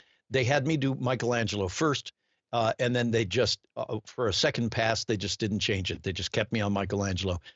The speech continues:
they were thinking about other things. And I think maybe they were thinking that for another recording session, they might try us, switching us off and then change then. Um, but they didn't. They ju-, so I ended up with Michelangelo.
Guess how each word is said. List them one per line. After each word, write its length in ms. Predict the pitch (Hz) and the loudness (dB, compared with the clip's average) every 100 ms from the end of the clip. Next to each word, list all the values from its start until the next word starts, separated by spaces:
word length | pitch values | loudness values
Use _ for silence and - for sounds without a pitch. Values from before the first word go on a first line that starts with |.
| _ - | _ 0
they 100 | 113 | 2
were 100 | 101 | 2
thinking 260 | 117 92 | 0 0
about 200 | 95 95 | 2 2
other 220 | 101 98 87 | 2 0 -2
things. 340 | 98 87 - | -2 -4 -2
And 100 | 101 | -2
I 80 | 101 | 0
think 240 | - 185 | 0 0
maybe 260 | 123 143 143 | 2 2 2
they 120 | 117 | 2
were 120 | 107 | 2
thinking 340 | - 113 113 107 | 2 0 2 2
that 160 | 98 - _ _ _ _ _ _ _ _ - | 0 -4 _ _ _ _ _ _ _ _ -2
for 180 | 117 | 2
another 300 | 107 127 117 | 4 4 2
recording 460 | 104 101 156 160 127 | 2 2 2 2 2
session, 340 | - 98 - | 0 0 0
they 100 | 98 | -2
might 240 | 95 95 90 | 0 -2 -2
try 300 | - 104 98 | 0 2 2
us, 240 | 90 - _ | 0 -4 _
switching 420 | - 123 - 104 | -2 0 2 0
us 140 | 87 104 | 0 2
off 240 | 92 - | 0 0
and 80 | 101 | -2
then 120 | 92 | -2
change 400 | - 104 92 - | -2 -2 -2 -6
then. 320 | 98 107 87 78 _ _ _ - | -4 -2 -2 -8 _ _ _ -4
Um, 440 | 127 120 113 104 107 _ _ _ - | 0 2 2 0 -4 _ _ _ -2
but 140 | 131 | 0
they 100 | 165 | 2
didn't. 360 | 139 196 208 104 | 4 2 2 0
They 160 | 113 101 | 0 0
ju-, 440 | 107 110 113 110 | 0 2 2 0
so 180 | - 117 | 2 4
I 120 | 123 | 4
ended 180 | 139 135 | 2 0
up 140 | 131 | 0
with 140 | 131 117 | 0 2
Michelangelo. 800 | 120 120 113 143 175 104 95 | 0 0 0 0 0 0 -2